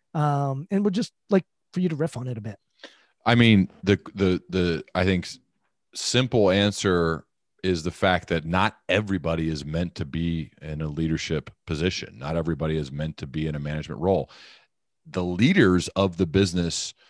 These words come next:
Speaker 2: should figure that out. Um, w-, one of the problems with a lot of companies is the only path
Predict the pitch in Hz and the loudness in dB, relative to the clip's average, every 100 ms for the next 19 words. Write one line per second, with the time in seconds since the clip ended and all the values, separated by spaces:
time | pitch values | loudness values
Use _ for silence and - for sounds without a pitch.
0 | _ _ _ _ - _ _ _ - - | _ _ _ _ -20 _ _ _ -6 0
1 | 101 95 87 - - 107 98 90 87 80 | 4 4 0 -6 -2 -2 0 0 0 -2
2 | 95 101 - - - 87 85 82 80 73 | -2 -2 -6 -16 -14 -6 -4 -4 -6 -10
3 | - _ _ _ _ _ _ 104 101 85 | -16 _ _ _ _ _ _ -16 -16 -14
4 | 104 101 - 107 117 131 107 - 107 104 | -12 -14 -10 -2 2 2 0 2 4 4
5 | 101 85 90 90 95 104 - 98 90 90 | 2 0 0 2 2 2 0 -6 -4 -6
6 | 80 87 - 90 95 107 101 87 - 95 | -4 -6 -4 -2 -2 -2 -2 -2 0 0
7 | 95 | -2